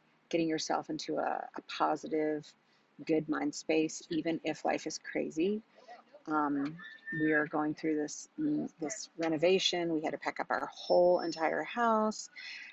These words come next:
Uh, then we had a big party. <laughs> Um, and now we're unpacking our house, and our nephew moves in with us, mm, tomorrow.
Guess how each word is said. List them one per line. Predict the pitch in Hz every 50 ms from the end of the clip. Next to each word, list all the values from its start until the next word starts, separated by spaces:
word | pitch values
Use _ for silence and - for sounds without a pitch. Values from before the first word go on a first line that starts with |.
| - -
Uh, | - 165 151 147 143
then | - 151 151
we | 151 147
had | 147 156 156
a | -
big | - 147 - - - - -
party. | 226 220 220 214 214 208 202 202 202 202 190 -
<laughs> | - - - _ _ _ - 247 262 269 254 240 220 208 180 - -
Um, | - 160 156 147 151
and | 151 151
now | 156 151 151
we're | 147 151 147 - -
unpacking | 208 220 220 196 214 214 - - 208 202
our | 196 196
house, | 185 196 180 180 185 180 - - - -
and | 170 156 160 165 160 -
our | - 165 165
nephew | 156 147 147 - - 160 156
moves | 156 160 165 156 - -
in | - 135
with | 147 -
us, | - - - - - -
mm, | - 165 165 165 165 - 262 254 - -
tomorrow. | - - - - - -